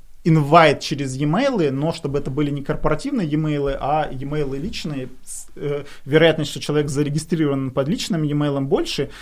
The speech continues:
И у LinkedIn есть такая фишка, что если ты,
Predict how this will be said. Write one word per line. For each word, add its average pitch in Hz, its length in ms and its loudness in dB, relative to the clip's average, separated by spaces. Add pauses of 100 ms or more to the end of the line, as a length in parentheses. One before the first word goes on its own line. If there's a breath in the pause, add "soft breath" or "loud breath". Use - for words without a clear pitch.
(260 loud breath)
И 160 360 4
у 147 80 0
LinkedIn 156 440 0
есть 160 140 2
такая 160 180 0
фишка, - 300 -2
что - 180 -6
если 135 180 -4
ты, 151 340 0